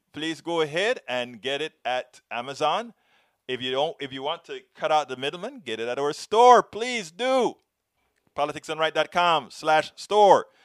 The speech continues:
Support us on Patreon. politicsandright dot com slash Patreon. We'll, I'd like to get to, hey, why don't you guys try to get me to one hundred fifty Patreons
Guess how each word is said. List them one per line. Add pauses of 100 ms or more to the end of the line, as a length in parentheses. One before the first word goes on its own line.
(120)
Support
us
on
Patreon. (320)
politicsandright
dot
com
slash
Patreon.
We'll, (260)
I'd
like
to
get
to, (380)
hey,
why
don't
you
guys
try
to
get
me
to
one
hundred
fifty
Patreons